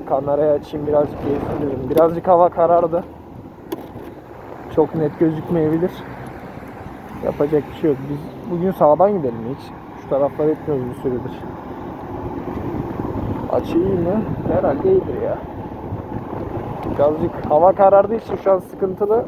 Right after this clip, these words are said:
Aynaları falan düzelteyim. Birkaç gündür motor dışarı çıkarmıyordum. Böyle birazcık çıkarayım. Böyle bir şey yapacaklar. Ne yapacaklarsa.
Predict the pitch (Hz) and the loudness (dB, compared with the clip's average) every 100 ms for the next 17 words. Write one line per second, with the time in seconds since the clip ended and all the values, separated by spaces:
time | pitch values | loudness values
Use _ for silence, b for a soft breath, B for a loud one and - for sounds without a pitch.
0 | 147 156 175 196 190 202 214 208 180 180 | 0 2 4 4 6 4 6 4 4 0
1 | 170 160 185 - 196 190 180 175 190 175 | -4 2 2 2 0 0 2 2 2 0
2 | 175 185 180 - 208 196 165 196 269 - | 2 0 0 4 4 6 2 0 -4 -6
3 | - - - - - - - - - - | -6 -6 -8 -10 -8 -8 -8 -10 -10 -10
4 | - - - - - - - - - - | -8 -8 -8 -6 -6 -4 -4 -4 -4 -4
5 | - - - - - - - - - - | -4 -2 -4 -6 -6 -6 -6 -6 -6 -6
6 | - - - - - - - - - 123 | -6 -6 -6 -6 -6 -8 -10 -10 -2 2
7 | 127 139 147 147 151 - - 160 160 165 | 4 4 6 4 2 -6 -4 0 2 2
8 | 156 - - - - - - - - - | -2 -6 -8 -8 -10 -8 -8 -8 -8 -8
9 | - - - - - - - - - - | -8 -8 -8 -10 -10 -8 -8 -4 -2 0
10 | - - - - - - - - 202 151 | -2 -4 -2 -2 -4 -4 2 4 6 2
11 | - 175 180 151 139 139 123 139 151 151 | -2 -4 -2 -4 -4 -6 -6 -4 -4 -4
12 | 156 175 180 - | -6 -4 -6 -6